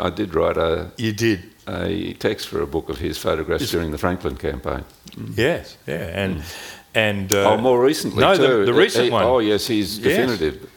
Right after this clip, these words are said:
Speaker 2: That's,
Speaker 1: the National
Speaker 2: that's
Speaker 1: Library's definitive book
Speaker 2: beautiful.
Speaker 1: of his pictures,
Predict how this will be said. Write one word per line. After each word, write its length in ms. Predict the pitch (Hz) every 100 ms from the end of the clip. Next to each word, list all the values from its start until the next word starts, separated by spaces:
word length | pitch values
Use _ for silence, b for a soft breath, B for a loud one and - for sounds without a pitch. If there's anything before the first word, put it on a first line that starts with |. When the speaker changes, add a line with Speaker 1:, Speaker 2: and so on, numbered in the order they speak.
| B B B B 101
Speaker 2:
That's, 280 | 104 139 95
Speaker 1:
the 100 | 110
National 240 | 110 -
Speaker 2:
that's 140 | 135 101
Speaker 1:
Library's 340 | 82 82 78
definitive 420 | 87 92 98 113
book 180 | 143 226
Speaker 2:
beautiful. 260 | 90 - 78
Speaker 1:
of 80 |
his 200 | 90 82
pictures, 540 | - 92 - 76 71